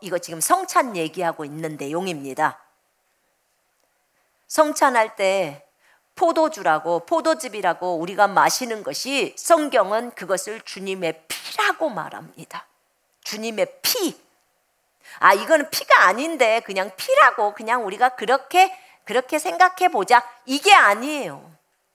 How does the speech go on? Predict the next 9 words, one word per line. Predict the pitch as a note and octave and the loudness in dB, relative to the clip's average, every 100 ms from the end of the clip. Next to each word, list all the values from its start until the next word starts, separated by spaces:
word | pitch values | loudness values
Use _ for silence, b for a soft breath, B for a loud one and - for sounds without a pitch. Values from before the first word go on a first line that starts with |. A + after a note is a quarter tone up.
| _ b b | _ b b
실제 | b - C#5 B4+ - - A4+ F4+ A#3+ | b 0 0 -2 -4 2 4 4 2
예수님의 | C4 C4+ F#4 D#4+ C#4+ G3+ G#3 - - | 0 0 -6 -10 -8 -6 -6 -8 -10
피다, | - - - C5+ - | -8 -2 2 2 2
그 | |
말입니다. | C4 G3 F#3+ F#3 D#3 C#3 B2 C3+ - D3 _ _ _ _ _ _ _ _ _ _ _ _ B A#3 G3+ | -2 -2 -4 -8 -14 -10 -8 -8 -10 -12 _ _ _ _ _ _ _ _ _ _ _ _ B -20 4
영적인 | C4 D#4+ D#4+ - G4+ F4 E4+ | 4 6 0 0 2 2 -2
세계에서는 | E4+ D4+ D#4+ D#4+ B3+ C4 B3 C#4+ - | -2 -2 0 0 0 -2 -2 -4 -4
진짜 | - C#4 E4 - F4 D#4+ - - | -6 -4 -6 0 4 4 0 -10
피예요. | - - C5 C5+ - - | -10 4 6 6 2 -6